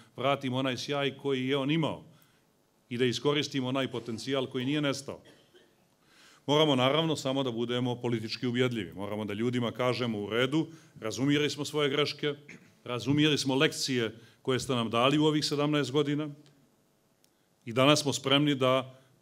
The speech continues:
pred vama preuzmemo odgovornost za ono što treba napraviti u ovom gradu.”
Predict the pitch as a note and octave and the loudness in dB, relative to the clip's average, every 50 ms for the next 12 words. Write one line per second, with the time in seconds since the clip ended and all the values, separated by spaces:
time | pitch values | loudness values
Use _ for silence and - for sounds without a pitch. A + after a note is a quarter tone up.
0 | _ - - B2 A2+ G#2 C3+ C#3+ D3 D3 B2 B2 C#3 C3+ C#3+ C#3+ C3 A#2 C#3+ C3+ | _ -4 -2 0 2 6 6 6 6 6 4 4 4 4 4 4 4 2 2 2
1 | C3+ B2+ B2 A2 G#2 A#2 A#2 B2 C3+ C3+ C#3 C3 A2+ G#2+ A#2+ A#2+ B2 B2 G#2+ A#2+ | 2 0 0 -2 -2 -2 0 0 0 0 0 -2 -2 -2 -2 -2 -2 -2 -4 -6
2 | A2 A2+ A#2 A#2+ A#2 A2+ A2 A2 G#2+ A2+ A2 G2+ F#2+ F#2 F#2+ G2 F2+ _ _ - | -10 -8 -8 -6 -6 -6 -8 -8 -10 -10 -10 -10 -12 -14 -16 -20 -20 _ _ -20
3 | _ _ _ _ - G#2+ G#2 G2+ F#2+ F2+ F2 F2+ F2 E2+ - | _ _ _ _ -10 -8 -8 -6 -8 -8 -8 -10 -10 -10 -14